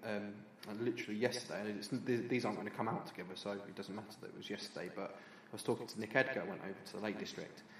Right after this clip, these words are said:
and he said, you know, if you don't have those basics, those classics as your foundation, a lot of now these modern chefs that don't have that end up kind of getting found out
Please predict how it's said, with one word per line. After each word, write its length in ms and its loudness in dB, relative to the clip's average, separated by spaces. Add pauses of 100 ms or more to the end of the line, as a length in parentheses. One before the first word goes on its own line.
(160)
and 80 0
he 120 6
said, 200 2
you 60 2
know, 80 2
if 140 -4
you 120 -4
don't 280 8 (100)
have 320 8 (260)
those 220 -2
basics, 800 0
those 160 -4
classics 640 0
as 200 2
your 120 2
foundation, 840 2 (640)
a 60 4
lot 220 10
of 80 2
now 200 4
these 160 0
modern 220 8
chefs 220 -2
that 100 -4
don't 180 8
have 220 0
that 140 0
end 120 0
up 160 -4
kind 140 2
of 60 0
getting 200 -2
found 320 0
out 300 2